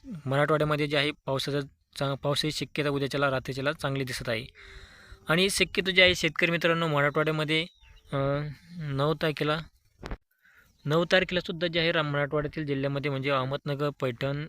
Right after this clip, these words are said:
अ, बीड, जामखेड, बारामती, इंदापूर, अ, या भागामध्ये जे आपल्याला, अं, नऊ तारखेला जे आहे राज्यामध्ये अतिवृष्टीची शक्यता या ठिकाणी आपल्याला दिसत आहे. तर कोकण भागामध्ये तसेच मराठवाड्यातील छत्रपती संभाजीनगर, अहमदनगर, बीड तर या भागामध्ये जे आपल्याला ढगफुटीसारखा पाऊस आपल्याला पाहायला मिळेल.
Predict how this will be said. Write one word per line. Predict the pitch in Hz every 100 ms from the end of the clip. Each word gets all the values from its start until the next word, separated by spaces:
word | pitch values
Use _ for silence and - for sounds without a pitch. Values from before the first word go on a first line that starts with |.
| -
अ, | 135 123
बीड, | 117 139 147 175
जामखेड, | 139 131 123 139
बारामती, | 127 127 127 131 123 135
इंदापूर, | 127 127 127 139 147 _ - - _ -
अ, | 131
या | 131 156
भागामध्ये | 147 131 139 139
जे | 139
आपल्याला, | 143 - 143
अं, | 139 - 180 135 131 -
नऊ | 139 151
तारखेला | 160 151 147
जे | 143 143
आहे | 139
राज्यामध्ये | 135 120 135 135 151 - - - - _ -
अतिवृष्टीची | 143 180 170 - 160
शक्यता | 156 147 - 143
या | 143
ठिकाणी | 139 139
आपल्याला | 139 139 131
दिसत | 123 135
आहे. | 117 117 - _ _ _ _ -
तर |
कोकण | 143 151 143 165 143
भागामध्ये | 143 143 151 151 151
तसेच | 143 - 147 143
मराठवाड्यातील | 135 131 139 139 135 143 135
छत्रपती | 123 139 135 135
संभाजीनगर, | 131 131 131 131 131 139 147
अहमदनगर, | 156 131 131 135 135 135
बीड | 123 135 139 - _ _ _ -
तर |
या | 139 151
भागामध्ये | 143 131 135 139
जे | 139
आपल्याला | 135 139
ढगफुटीसारखा | 127 127 - 131 143 131
पाऊस | 131 135 127
आपल्याला | 127 131
पाहायला | 127 127 127
मिळेल. | 127 139